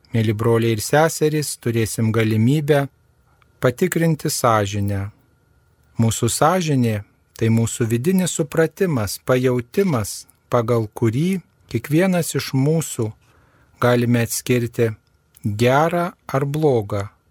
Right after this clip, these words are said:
elgesį, teisingą ar nusikalstamą elgesį. Kiekvieno žmogaus viduje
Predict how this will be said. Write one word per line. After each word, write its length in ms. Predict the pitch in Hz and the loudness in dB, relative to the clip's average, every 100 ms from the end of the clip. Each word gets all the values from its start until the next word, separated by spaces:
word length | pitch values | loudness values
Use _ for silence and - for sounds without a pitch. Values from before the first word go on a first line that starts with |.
| _ | _
elgesį, 720 | 107 101 98 101 95 - 101 - _ _ _ - | -4 -4 -2 -2 -4 -6 -8 -10 _ _ _ 0
teisingą 760 | 123 113 - 151 180 180 170 175 - _ | 2 2 -2 -2 0 0 0 -2 -6 _
ar 180 | 135 | -2
nusikalstamą 1040 | 143 143 - - 185 170 - - 104 101 104 - | 0 0 -4 -4 -2 -2 -4 -6 -4 -2 -4 -4
elgesį. 640 | 101 98 101 98 - 110 - _ _ _ _ _ _ _ _ - | -4 -4 -6 -8 -8 -10 -12 _ _ _ _ _ _ _ _ -6
Kiekvieno 460 | 127 - 190 190 | -4 0 2 2
žmogaus 800 | 175 160 147 135 160 165 - - - | 0 2 2 2 2 0 -4 -10 -4
viduje 580 | 120 120 120 131 165 | -2 2 2 2 0